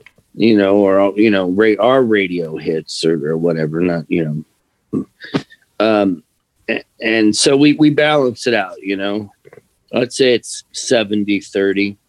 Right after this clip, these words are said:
you know, seventy percent of the hits, and then, you know, the deep stuff's thirty percent.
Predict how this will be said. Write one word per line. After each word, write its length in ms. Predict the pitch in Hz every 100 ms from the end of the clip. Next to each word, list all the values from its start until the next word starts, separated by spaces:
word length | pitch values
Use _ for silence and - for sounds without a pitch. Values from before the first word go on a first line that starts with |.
| _ _ - _ _ _ _
you 140 | 101 107
know, 320 | 98 101 98
seventy 560 | - - 113 104 104 101
percent 480 | - 101 - 113 107
of 100 | 92
the 80 |
hits, 380 | 92 107 101 -
and 160 | 95 95
then, 300 | 95 95 - _ -
you 160 | 101
know, 160 | 92 85
the 120 | 90
deep 340 | 85 98 90
stuff's 420 | - 104 90 - -
thirty 260 | 95 92
percent. 520 | - 80 - 90 87